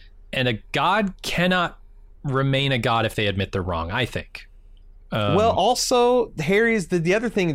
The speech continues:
Speaker 2: I thought was deliciously i-, ironic about that is that the Foundation's whole premise is set up on telling a little tiny lie in service of saving the gr-, bulk of humanity.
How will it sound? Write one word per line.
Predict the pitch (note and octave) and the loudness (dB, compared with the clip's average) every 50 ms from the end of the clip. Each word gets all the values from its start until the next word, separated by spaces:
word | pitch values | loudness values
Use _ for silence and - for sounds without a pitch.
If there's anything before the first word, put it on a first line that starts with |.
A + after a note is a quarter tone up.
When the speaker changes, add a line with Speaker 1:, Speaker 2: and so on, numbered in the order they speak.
| C3 C#3+ | -2 -2
Speaker 2:
I | - C3 | -2 0
thought | A#2 C#3 B2+ | 0 0 0
was | A#2+ G#2 | 0 0
deliciously | A#2 A2+ G#2+ A#2 A2 - A2+ - - G#2 F#2 | 0 0 0 0 -2 -4 -4 -4 -2 -2 0
i-, | F#2+ G2+ - | 0 -2 -2
ironic | - G#2+ G2+ F#2+ G2+ G2 G2 G2 G2 F#2+ | -2 -2 0 0 0 0 0 0 -2 -4
about | F#2 F2 F#2+ F#2 F2+ - | -4 -2 -2 -2 -2 -2
that | - F#2 F#2 F#2+ G2+ G#2+ - | -2 0 0 0 0 -2 -2
is | G#2+ G#2+ G2+ | -4 -4 -2
that | G2+ A2+ A2 - | 0 0 0 0
the | - A2 | -2 -6
Foundation's | - - D3+ C#3+ C#3+ C#3+ C3+ A#2+ B2+ C3+ D3+ D#3+ - - B2 A2 G#2+ G#2 - | -4 -4 -2 -2 0 0 0 0 2 2 2 0 -2 -2 -2 -2 -2 -4 -4
whole | - - C3+ C3+ C3+ | -4 -2 -2 0 -2
premise | C3 - - - C3 C#3+ D3+ C3+ G2 F2+ F2 - - - - - | -2 -4 -6 -4 -2 0 0 0 -2 -2 -4 -4 -8 -10 -8 -4
is | G#2+ G#2+ G2 - - | -2 -2 -2 -2 -4
set | - - A#2 G#2+ G#2 | -4 -2 0 2 2
up | A2+ A#2 A#2+ - - | 2 2 0 0 -2
on | G2+ F#2+ F#2 | -2 -2 -4
telling | - - - A#2 G#2 G#2+ G#2+ G2+ G2+ | -6 -4 -2 -2 0 0 0 -2 -2
a | F#2+ | -2
little | F#2+ G2 G#2 A2 A2 A2 | -2 -2 0 0 -2 -2
tiny | - - A2 G#2 G#2 G2+ F#2+ | -4 -4 -4 -4 -2 -4 -4
lie | F2 F#2+ G2 G2+ G#2 G2+ F#2+ F2 E2+ E2 E2 E2 E2 - - | -4 -2 0 0 2 2 2 0 0 -2 -2 -4 -6 -6 -8
in | F#2+ F#2 F2+ | -8 -8 -8
service | - - A2+ G#2 G2+ F#2 F#2+ F#2 - - | -6 -4 -4 -2 -2 -2 -4 -4 -4 -4
of | G2 F#2 F2+ F2 F2 F2 F2 | -2 -2 0 0 -2 -2 -4
saving | - - - G#2+ G2 G2 F#2+ E2+ F#2 F2+ F2+ F2 F2+ F2 F2 F2 E2 D2+ C#2+ - | -8 -8 -4 -4 -2 -2 -4 -4 -6 -6 -6 -6 -6 -6 -8 -8 -10 -10 -8 -6
the | F#2+ F2+ | -6 -6
gr-, | E2+ D#2+ - - - G2 | -6 -8 -12 -12 -10 -8
bulk | F2 F2 F#2+ F#2 F2 - | -4 -2 -2 -2 -2 -4
of | F#2+ E2+ | -6 -10
humanity. | - - E2+ F2 F#2 G2 F#2+ F2 C#2+ - - C2 - - - - | -8 -8 -8 -6 -4 -4 -6 -6 -8 -12 -14 -16 -14 -16 -18 -20